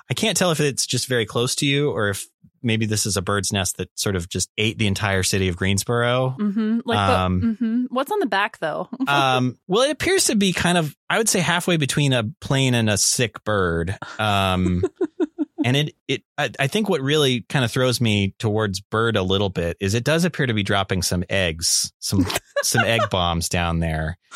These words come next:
Speaker 1: onto the field. Is that, how correct am I in that assessment?
Speaker 2: That sounds right. Like, it's laying or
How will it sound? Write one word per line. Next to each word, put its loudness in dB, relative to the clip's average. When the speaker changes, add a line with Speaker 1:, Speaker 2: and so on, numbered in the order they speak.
Speaker 1:
onto 2
the -4
field. 0
Is 0
that, 0
how 2
correct 0
am 0
I -6
in 0
that 0
assessment? -4
Speaker 2:
That -4
sounds -2
right. -2
Like, -2
it's -8
laying 0
or -2